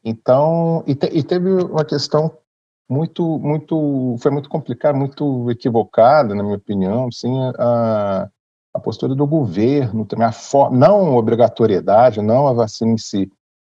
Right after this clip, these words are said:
mas não havia uma, um know-how, não havia, isso era uma coisa totalmente nova, uma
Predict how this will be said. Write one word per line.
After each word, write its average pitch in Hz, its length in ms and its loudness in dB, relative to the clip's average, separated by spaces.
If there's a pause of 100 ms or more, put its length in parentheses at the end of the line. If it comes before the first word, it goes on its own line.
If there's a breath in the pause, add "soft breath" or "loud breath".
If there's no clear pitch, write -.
(260)
mas 120 460 4
não 143 180 4
havia 170 560 0
uma, 104 840 -2
um 92 480 -6
know-how, 101 640 2
não 107 140 0
havia, 123 180 -4
isso 185 160 -4
era 330 100 -2
uma - 100 -4
coisa 151 280 -2
totalmente 156 580 -4
nova, 117 400 0
uma 90 440 -4